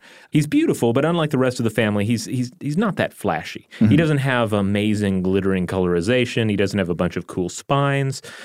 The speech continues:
Speaker 1: So when it comes to catching the eyes of a potential mate, he has other tools up his sleeve.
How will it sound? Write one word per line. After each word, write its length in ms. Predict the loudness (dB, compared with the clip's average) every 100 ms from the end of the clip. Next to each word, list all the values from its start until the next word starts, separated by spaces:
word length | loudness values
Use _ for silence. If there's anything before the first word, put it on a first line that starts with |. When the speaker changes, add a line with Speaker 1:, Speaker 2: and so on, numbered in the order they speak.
| -18 -4
Speaker 1:
So 160 | 2
when 100 | 2
it 40 | 2
comes 180 | 0 -2
to 80 | -4
catching 420 | -2 0 2 2
the 140 | 2
eyes 300 | 2 2 0
of 80 | -4
a 60 | -6
potential 380 | -4 -4 -4
mate, 440 | -2 2 2 0 -6 -20 -20 _
he 180 | -2 0
has 340 | 2 0 -2 -4
other 220 | -2 -2
tools 440 | -2 -4 -4 -4
up 160 | -8 -10
his 120 | -10
sleeve. 640 | -10 -10 -12 -14 -18 -20